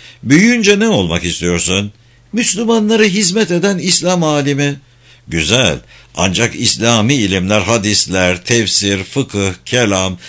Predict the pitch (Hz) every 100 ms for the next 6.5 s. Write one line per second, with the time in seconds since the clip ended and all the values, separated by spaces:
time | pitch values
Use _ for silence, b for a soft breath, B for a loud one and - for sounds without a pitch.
0 | B - 139 - 120 101 101 107 - 113
1 | 110 98 101 135 - 87 87 104 - 131
2 | 139 127 156 - 160 143 143 127 98 95
3 | 92 87 90 87 - B B B 143 156
4 | 156 175 180 175 180 214 214 190 175 151
5 | 131 107 113 95 107 95 98 92 85 87
6 | 85 - 85 80